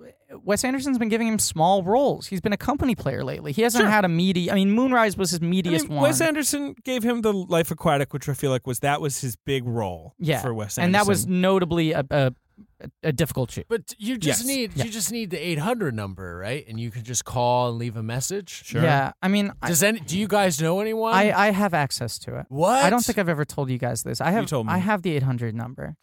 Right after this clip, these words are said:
Speaker 3: Oh,
Speaker 2: Oh, he, I,
Speaker 3: shit.
Speaker 2: I just wanna point out, he actually did do something with Sofia Coppola. He did a Very Merry
Speaker 1: Oh,
Speaker 2: Christmas
Speaker 1: right.
Speaker 2: with her.
Speaker 1: Yeah, right.
Speaker 3: Oh, I
Speaker 1: Yeah.
Speaker 3: didn't like
Speaker 1: I didn't
Speaker 3: that.
Speaker 1: either.
Speaker 2: Nope.
Speaker 1: Um, I, so, like, six years ago, I was working at a summer camp that I've referenced a lot before, where
Speaker 2: Sure,
Speaker 1: I
Speaker 2: sure.
Speaker 1: went as a kid and then taught.
Speaker 2: Make this fast.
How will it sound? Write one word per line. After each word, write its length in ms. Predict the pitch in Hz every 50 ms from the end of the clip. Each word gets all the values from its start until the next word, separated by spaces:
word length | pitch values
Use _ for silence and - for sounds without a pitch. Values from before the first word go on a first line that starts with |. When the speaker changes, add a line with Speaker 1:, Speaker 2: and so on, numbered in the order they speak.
| _ _ _ _ _
Speaker 3:
Oh, 100 | - 180
Speaker 2:
Oh, 40 | 202 185
he, 40 |
I, 440 | 170 123 - - - - - - 165 175
Speaker 3:
shit. 360 | 190 240 233 214 160 107 - -
Speaker 2:
I 80 | 165
just 220 | 165 165 190 - -
wanna 140 | 175 151 139
point 200 | - - 147 131
out, 100 | 117 117
he 100 | 131 139
actually 240 | 139 - - 135 120 -
did 140 | - 139 135
do 100 | 127 113
something 220 | 107 - 104 101 104
with 100 | 104 107
Sofia 320 | - - 107 - 107 110 -
Coppola. 280 | - 104 - - 110
He 80 | 113 120
did 140 | 131 123 110
a 40 | 110
Very 260 | 104 110 107 107 104
Merry 180 | 104 107 104 104
Speaker 1:
Oh, 140 | - 254 240
Speaker 2:
Christmas 180 | 214 202 185
Speaker 1:
right. 220 | 165 160 131 123 -
Speaker 2:
with 120 | - -
her. 60 | - 147
Speaker 1:
Yeah, 240 | 143 131 120 123 120
right. 100 | 120 120 -
Speaker 3:
Oh, 120 | 156 151
I 140 | 135 135 180
Speaker 1:
Yeah. 60 | 196 294
Speaker 3:
didn't 120 | 233 160
like 220 | 131 123 139 139 -
Speaker 1:
I 120 | - 160 151
didn't 160 | 143 135 123
Speaker 3:
that. 40 | 120 117 113
Speaker 1:
either. 60 | 113 113
Speaker 2:
Nope. 220 | 120 120 120 - - _ _ _ _ _ _
Speaker 1:
Um, 400 | 170 170 165 170 170 170 160 - _ _ _ _
I, 140 | 208 220 214
so, 220 | - - - 247
like, 200 | 233 233 214 - - _ _
six 420 | - - - - 294 285 - - 214
years 400 | 202 190 214 220 220 214 185 202
ago, 880 | 233 196 226 220 220 214 214 208 208 208 202 208 208 208 208 208 208 202
I 160 | - 196 190
was 180 | 175 180 160
working 260 | - 196 180 - 196 175
at 60 | 160
a 40 | 151
summer 240 | - - 165 165 156
camp 200 | - 170 156 -
that 100 | - 143
I've 80 | 139
referenced 460 | 131 139 139 - - 139 131 - - -
a 100 | - 139
lot 240 | 135 131 131 127 - - 135 -
before, 420 | - 139 - - 139 127 131 127 127
where 300 | 127 127 123 123 123 123
Speaker 2:
Sure, 60 | 123
Speaker 1:
I 100 | 123 127 127
Speaker 2:
sure. 80 | 123
Speaker 1:
went 220 | 135 175 196 190 170
as 140 | 170 156 143
a 60 | 151
kid 160 | - 175 160
and 100 | 143 139
then 120 | 135 131
taught. 200 | 123 - 147 127
Speaker 2:
Make 140 | 123 254 -
this 180 | - 120 - -
fast. 400 | - 107 101 98 120 - -